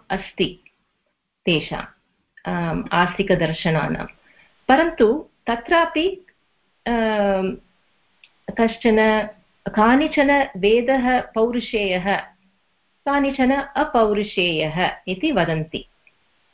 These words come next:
पुरुषेण उक्तः चेत् पौरुषेयः इति, इति उच्यते। पुरुषः इत्युक्ते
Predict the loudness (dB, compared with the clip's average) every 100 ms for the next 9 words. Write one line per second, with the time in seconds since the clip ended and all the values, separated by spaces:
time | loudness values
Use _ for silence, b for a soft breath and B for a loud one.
0 | _ _ _ _ 0 4 4 2 2 2
1 | 2 -2 -4 -14 _ _ _ _ _ _
2 | _ _ _ _ -10 -10 -6 -2 0 0
3 | -2 -4 -2 0 0 0 0 -2 -2 -2
4 | -2 -4 -6 -10 _ -10 -4 -4 -4 -8
5 | _ _ -8 -2 -2 -2 -4 -4 0 0
6 | -2 -12 _ _ _ _ _ -4 0 0
7 | 2 4 2 0 -4 -4 -2 0 -2 -4